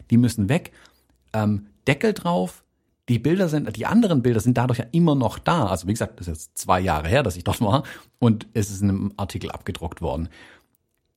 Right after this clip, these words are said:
Das Schöne ist, sie bleiben ja da. Die, die ich ausgewählt hab, werden dadurch stärker, dass die anderen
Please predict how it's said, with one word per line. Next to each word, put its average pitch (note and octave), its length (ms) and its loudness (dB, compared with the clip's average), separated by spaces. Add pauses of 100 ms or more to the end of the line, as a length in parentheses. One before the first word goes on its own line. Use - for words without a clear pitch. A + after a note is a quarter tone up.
Das A2 140 0
Schöne F3 260 2
ist, - 340 -4
sie - 160 -10
bleiben A2+ 380 2
ja A2 100 0
da. F2+ 220 -4
Die, D#3+ 180 -2
die F#3 80 0
ich - 140 -4
ausgewählt A2+ 460 -2
hab, F#2+ 200 -6
werden G#2+ 380 0
dadurch D#3+ 560 0
stärker, G#2+ 720 -2
dass - 160 -12
die A#2+ 180 -18
anderen G#2 560 2